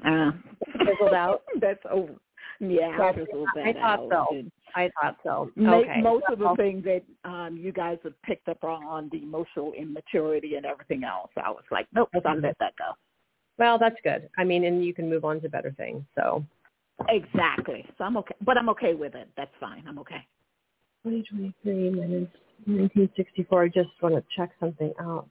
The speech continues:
Speaker 2: Divided by three. So you are at your next multiple at the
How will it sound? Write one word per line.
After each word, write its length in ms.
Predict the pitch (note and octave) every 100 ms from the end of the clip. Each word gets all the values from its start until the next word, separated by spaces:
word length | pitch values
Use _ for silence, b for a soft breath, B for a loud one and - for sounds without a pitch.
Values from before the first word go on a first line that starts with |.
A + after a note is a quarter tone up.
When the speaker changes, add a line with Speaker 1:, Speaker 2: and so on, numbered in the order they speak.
| -
Speaker 2:
Divided 260 | - - E3+
by 120 | - _
three. 260 | - - - _ B B -
So 60 | G3
you 680 | F3 F#3+ G#3 G3+ G3 F#3+ _ _ _ _ -
are 220 | F3 E3+
at 200 | D#3+ -
your 140 | E3 D#3+
next 300 | D3+ D3 -
multiple 880 | D3+ - C#3+ D#3 D3 C3+ - B2+ - _ _ -
at 140 | D3+
the 80 | D3+